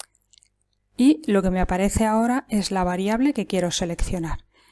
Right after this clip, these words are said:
Puedo descargarme muchas variables, como por ejemplo el pib a precios constantes, eh, en moneda nacional,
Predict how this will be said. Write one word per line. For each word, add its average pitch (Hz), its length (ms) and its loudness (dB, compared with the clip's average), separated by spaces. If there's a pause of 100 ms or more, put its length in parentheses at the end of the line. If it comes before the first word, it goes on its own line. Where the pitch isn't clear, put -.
(420)
Puedo 240 200 10
descargarme 247 540 2
muchas 196 320 -2
variables, 180 520 -4
como 175 180 -6
por 180 140 -4
ejemplo 196 460 -2 (340)
el 185 200 -2
pib 208 300 2
a 190 140 0
precios 190 360 -2
constantes, 214 760 -2 (1080)
eh, 185 520 -2
en 196 160 -4
moneda 185 320 0
nacional, 214 640 2